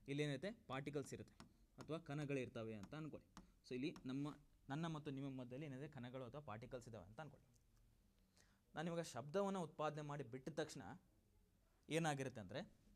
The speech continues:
ನಾನು ನನ್ನ ಪಕ್ಕದಲ್ಲೇ ಇರುವಂಥ first particles ಅಥವಾ ಒಂದನೇ ಕಣಕ್ಕೆ ಶಕ್ತಿನ ಕೊಟ್ಟಿದ್ದೀನಿ ಅಂತ ಅರ್ಥ. ನಾನು ಇದಕ್ಕೆ ನನ್ನ ಒಳಗಡೆ ಇರುವಂಥ ಶಕ್ತಿನ ಉತ್ಪಾದನೆ ಮಾಡಿಬಿಟ್ಟು first ಪಾರ್ಟಿಕಲ್ಸ್‌ಗೆ ಕೊಟ್ಟಿದ್ದೀನಿ ಅಂತ ಅರ್ಥ. So ನಾ ಹಾಗಿದ್ರೆ ಇದಕ್ಕೆ ಶಕ್ತಿ ಕೊಟ್ಟ ತಕ್ಷಣ,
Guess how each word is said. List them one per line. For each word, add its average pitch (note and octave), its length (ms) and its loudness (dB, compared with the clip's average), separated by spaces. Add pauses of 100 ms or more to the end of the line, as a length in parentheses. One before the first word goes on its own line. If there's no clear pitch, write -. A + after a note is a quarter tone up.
(120)
ನಾನು E3 320 0 (160)
ನನ್ನ F3 220 6
ಪಕ್ಕದಲ್ಲೇ E3+ 580 4
ಇರುವಂಥ D3+ 360 2
first D3+ 540 0
particles D3 400 2
ಅಥವಾ C#3 140 -4
ಒಂದನೇ B2+ 400 -2
ಕಣಕ್ಕೆ C3+ 560 -6 (500)
ಶಕ್ತಿನ G3+ 380 0
ಕೊಟ್ಟಿದ್ದೀನಿ C#3+ 560 -2
ಅಂತ D3 200 -6
ಅರ್ಥ. - 200 -2 (1080)
ನಾನು D#3 440 2 (160)
ಇದಕ್ಕೆ D3 420 0
ನನ್ನ D#3 220 2
ಒಳಗಡೆ D3+ 380 4
ಇರುವಂಥ C#3+ 220 -2
ಶಕ್ತಿನ C#3 340 -4
ಉತ್ಪಾದನೆ B2+ 460 -4
ಮಾಡಿಬಿಟ್ಟು A2+ 540 -2 (300)
first E3 320 2
ಪಾರ್ಟಿಕಲ್ಸ್‌ಗೆ C#3 520 0
ಕೊಟ್ಟಿದ್ದೀನಿ A2+ 480 -2
ಅಂತ A2+ 200 -4
ಅರ್ಥ. C3+ 200 -2 (680)
So C3+ 60 -2
ನಾ C3 80 4
ಹಾಗಿದ್ರೆ C3+ 380 4
ಇದಕ್ಕೆ C#3 200 2
ಶಕ್ತಿ F3 220 2
ಕೊಟ್ಟ D3+ 240 0
ತಕ್ಷಣ, D3 280 -2